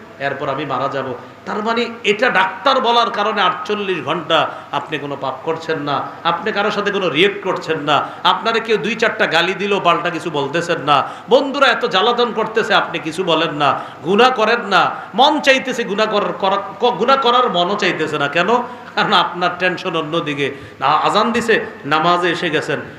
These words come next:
নামাজ পড়ছেন, মসজিদে বসে আছেন, ইমাম সাহেব, মুয়াজ্জিন সাহেব আয়া বলতেছে, "কি ব্যাপার, বাড়িতে যাবেন না?" "ও হুজুর, হা, হা, জি, যাবো।" মানে হুজুরের সাথে বলতেছেন, "যাবো, আরো কিছুক্ষণ থাকি হুজুর।" "জি, থাকেন।"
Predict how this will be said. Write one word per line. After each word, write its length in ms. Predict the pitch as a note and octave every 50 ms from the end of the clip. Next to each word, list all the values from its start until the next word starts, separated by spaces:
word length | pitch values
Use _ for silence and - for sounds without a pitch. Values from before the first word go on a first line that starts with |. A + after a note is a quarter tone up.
| - D3
নামাজ 360 | D3+ E3+ G3 A3+ A#3 A3+ - A3+
পড়ছেন, 340 | A#3+ A#3 A#3 - A#3+ G#3 E3+
মসজিদে 400 | E3+ F3 E3+ - - G3 F3 F3
বসে 280 | D3 D3+ - - E3
আছেন, 280 | D3 C#3 - - D3+ C3 - - - - -
ইমাম 220 | D#3+ F3+ F#3 F3
সাহেব, 180 | - - F#3 D#3+
মুয়াজ্জিন 380 | D#3 E3 E3+ E3 E3+ F#3+ A3
সাহেব 200 | G#3 - A3 G3
আয়া 120 | F#3+ F#3+ F#3
বলতেছে, 500 | E3+ F3 F3+ F3 - F3 D#3 - D3 C3 - - - - - - - -
"কি 100 | D3+ D3
ব্যাপার, 280 | D#3+ D#3 D3 D3+ C3+
বাড়িতে 320 | C3+ C#3+ D3 D#3+ D#3 D#3+ D#3
যাবেন 260 | D3+ D3 D3 E3 E3
না?" 180 | E3+ F3+ F#3 F3 - - - - - - - - - - - - - - -
"ও 120 | E3 D#3+
হুজুর, 320 | C3+ C#3+ C#3 C3+ C#3+ C3 G#2+
হা, 140 | C3 C#3+
হা, 140 | C3 C#3 C3
জি, 160 | B2 B2+ C3+
যাবো।" 360 | B2 C3 B2 A#2 A2+ A#2 G#2 - - - - - -
মানে 220 | D3 E3 F#3 G#3 -
হুজুরের 320 | D3 F3 F3+ G3+ G#3 G3+
সাথে 240 | G3+ G3 F3+ F#3 F3+
বলতেছেন, 480 | D#3+ D#3+ D3+ - D#3 D3 D#3 D#3+ C#3+
"যাবো, 320 | C3 C3 B2+ B2 B2 B2 A#2+ - - - - - - -
আরো 160 | C#3 D3+ D#3+
কিছুক্ষণ 380 | D#3+ E3 D#3 E3 D#3 E3+ E3+ D#3
থাকি 240 | C3 C#3 B2+ C#3+ D3
হুজুর।" 260 | C#3 C#3 D3 E3 D#3 C#3+ - A#2+
"জি, 120 | B2 B2+ A#2+
থাকেন।" 360 | - C3 B2+ B2+ C#3+ C#3+